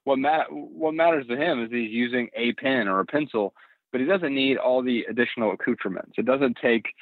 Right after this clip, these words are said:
all of these extra special top secret writing programs and, and, and, uh, apps and everything else, uh, to, to pin, you know, the next great novel. It literally takes a pen to pin that next great no-, novel.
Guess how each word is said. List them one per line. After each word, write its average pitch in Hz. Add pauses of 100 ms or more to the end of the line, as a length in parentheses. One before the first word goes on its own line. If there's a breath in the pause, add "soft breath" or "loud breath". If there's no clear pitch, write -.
(240 loud breath)
all 135
of 120
these 120 (160)
extra 131
special 127 (540 soft breath)
top 139 (120)
secret 127
writing 123
programs 123
and, 101 (360 soft breath)
and, 107
and, 104
uh, 92 (120)
apps 131
and 117
everything 117
else, 147 (640 soft breath)
uh, 98 (160)
to, 117
to 127
pin, 123
you 104
know, 98
the 104
next 117
great 104
novel. 104
It 107
literally 120
takes 117
a 113
pen 131
to 104
pin 101
that 101
next 104
great 101
no-, 98 (120)
novel. 101